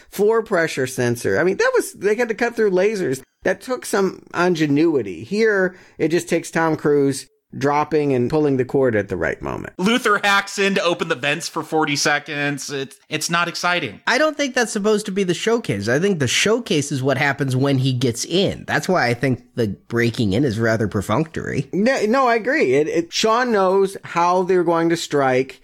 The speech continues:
Speaker 1: He's there and prepared. He is wanting to, what, confront Ethan?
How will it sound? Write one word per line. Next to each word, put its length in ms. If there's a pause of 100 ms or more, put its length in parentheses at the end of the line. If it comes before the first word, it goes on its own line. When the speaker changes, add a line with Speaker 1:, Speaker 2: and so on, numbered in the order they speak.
(140)
Speaker 1:
He's 380
there 340
and 140
prepared. 720 (180)
He 220
is 120
wanting 540
to, 380
what, 560
confront 480
Ethan? 560